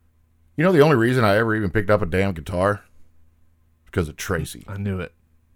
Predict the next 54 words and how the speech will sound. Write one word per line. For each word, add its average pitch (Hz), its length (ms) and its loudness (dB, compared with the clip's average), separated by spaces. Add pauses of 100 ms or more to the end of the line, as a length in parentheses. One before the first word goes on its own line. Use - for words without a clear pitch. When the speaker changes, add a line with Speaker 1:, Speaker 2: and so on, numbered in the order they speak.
(840)
Speaker 1:
You 107 120 0
know, 101 200 2 (1600)
<sighs> - 80 -14 (420)
back, 110 400 4 (140)
back, 113 300 4 (200)
you 104 120 -2
know, 95 140 2
we're 95 160 0
seventeen 92 760 -2
or 87 160 -6
whatever, 87 380 -4
eighteen, 87 500 -4
and 80 160 -6 (680)
at 101 140 0
that 180 120 8
time, 127 200 2
Tracy 120 260 2
was 95 100 -2
a 80 60 -8
drummer, 90 500 -4
right? 87 300 -4 (140)
Speaker 2:
Mm-hmm. 113 200 -6
Speaker 1:
You 92 80 -6
know, 78 80 -10
he 92 100 -6
wanted 104 140 -2
to 87 40 -6
be 80 60 -8
a 76 40 -10
drummer, 98 280 -4
and 95 80 -8
he's - 80 -12
like, 76 160 -10 (240)
"Some 190 240 -4
bitch, 208 200 0
pick 208 140 10
up 262 80 6
that 247 100 4
guitar 240 420 2
and, 113 200 -6
you 131 60 -6
know, 160 120 -2
play 214 280 2
something 202 280 -4
so 156 100 -2
I 180 80 2
can 175 100 -4
play 233 200 2
along 240 220 0
with 196 100 -2
it." - 20 -2
It's 175 60 -8
like, 165 160 -8
"Dude, 233 200 -2